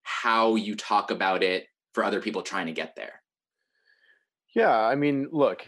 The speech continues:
Speaker 2: you know, the emotional side of negotiation is what, is what makes it difficult.
Speaker 1: Mm-hmm.
Speaker 2: Uh, so, you know, that's, that's the challenge. And I think,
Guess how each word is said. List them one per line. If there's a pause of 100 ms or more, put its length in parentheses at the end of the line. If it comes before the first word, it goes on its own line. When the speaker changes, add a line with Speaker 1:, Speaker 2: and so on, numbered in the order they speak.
(120)
Speaker 2:
you
know,
the
emotional
side
of
negotiation
is
what,
is
what
makes
it
difficult. (400)
Speaker 1:
Mm-hmm.
Speaker 2:
Uh,
so, (120)
you
know,
that's,
that's
the
challenge.
And
I
think,